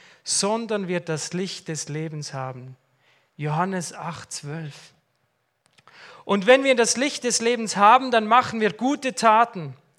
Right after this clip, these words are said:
Es geht hier nicht um gute Taten, irgendwie in den Himmel zu kommen. Das können wir sowieso nicht.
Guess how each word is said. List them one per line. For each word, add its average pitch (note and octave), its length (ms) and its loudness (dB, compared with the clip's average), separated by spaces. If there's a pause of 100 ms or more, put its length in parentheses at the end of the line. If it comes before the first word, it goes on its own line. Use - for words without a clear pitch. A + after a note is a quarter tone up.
(380)
Es B3 200 4
geht C4+ 220 4
hier A#3+ 140 2
nicht D4 320 0
um B3 120 0
gute C4 340 -4
Taten, B3 540 4
irgendwie C4 540 0
in B3 60 0
den G#3+ 120 0
Himmel D4 300 4
zu A3+ 140 -4
kommen. A#3 420 4
Das F3+ 200 -4
können F3+ 200 -4
wir C#3 120 -4
sowieso B2 360 -12
nicht. - 260 -20